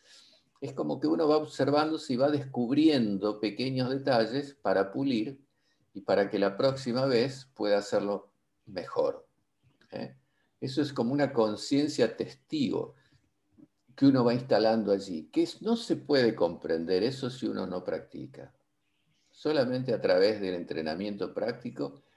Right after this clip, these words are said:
empezamos a descubrir que eso es posible, porque si no hasta parece un trastorno de, de personalidad, o sea, nada que ver, es una capacidad que uno va desarrollando de estar más atento a uno mismo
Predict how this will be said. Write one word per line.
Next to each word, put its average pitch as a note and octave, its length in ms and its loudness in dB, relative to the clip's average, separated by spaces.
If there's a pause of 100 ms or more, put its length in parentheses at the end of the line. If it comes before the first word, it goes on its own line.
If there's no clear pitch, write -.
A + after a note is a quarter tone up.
(160)
empezamos G#2 560 -4
a F2+ 80 0
descubrir F#2 480 -8
que G#2 100 -8
eso G2+ 180 -8
es C#2+ 60 -6
posible, - 800 -12
porque - 280 -20
si F2+ 160 -12
no A2+ 100 -2
hasta - 260 -4
parece F2 400 -4
un D#2 140 -10
trastorno F#2+ 680 -2
de, B1 240 -4
de A#1 180 -8
personalidad, D2 880 -2
o - 40 -10
sea, - 320 -14
nada C#2 220 -6
que E2+ 120 -4
ver, A2+ 200 4
es - 200 -10
una F2 240 -8 (600)
capacidad B2 920 4
que A2+ 80 -6
uno G2+ 180 -2
va G#2+ 240 4 (160)
desarrollando B2 1120 0 (320)
de - 80 -6
estar A#2 300 2
más C3+ 200 -2
atento C3 520 2
a A#2 80 4
uno A2 220 0
mismo A#2+ 600 -6